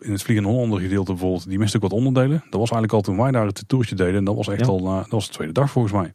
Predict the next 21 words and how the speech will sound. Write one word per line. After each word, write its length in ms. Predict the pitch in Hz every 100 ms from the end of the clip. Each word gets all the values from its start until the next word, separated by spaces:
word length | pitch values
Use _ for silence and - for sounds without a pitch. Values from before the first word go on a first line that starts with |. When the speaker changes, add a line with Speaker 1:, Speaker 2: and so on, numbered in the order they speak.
| _
Speaker 2:
Ja. 140 | - 139 - - - _ _
Speaker 1:
Eh, 160 | 113 117
een 140 | 120
aantal 200 | 127 113
van 80 | 107
die 100 | 101
toeters 260 | 175 151
ook 140 | 143 139
aan 100 | 127
die 100 | 135
kant 200 | 127 117
zijn 160 | 123
kapot. 440 | 113 107 127 120 - _ _ - -
En 180 | 117 104
de 60 |
opdruk 280 | 110 107 107
van 100 | 107
het 120 | 95
waterbed 1000 | 104 110 104 98 95 90 - - 98 92
laat 180 | 95 87
los. 420 | 90 123 -